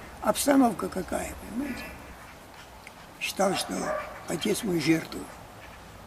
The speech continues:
Жалел его. Его облик и сегодня перед моими глазами.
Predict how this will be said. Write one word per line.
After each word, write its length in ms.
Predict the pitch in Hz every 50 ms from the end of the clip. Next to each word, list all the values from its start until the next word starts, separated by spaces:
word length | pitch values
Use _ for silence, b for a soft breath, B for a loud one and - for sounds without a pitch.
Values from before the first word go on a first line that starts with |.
| - - - - - - 762 -
Жалел 280 | - - - 160 160 -
его. 300 | - - - - - 762 - 587 571 539 - - - - - - - - - - 679 - - - - - - - - - - - - - - - - - - -
Его 300 | 170 185 185 190 185 - -
облик 460 | - 185 226 - 330 220 160 151 - - - - - - - - - - - - 233 220 233
и 80 | 233
сегодня 460 | - - - 269 254 220 175 156 147
перед 220 | - - - 147 -
моими 280 | 139 139 147 139 135
глазами. 300 | 135 139 139 - - -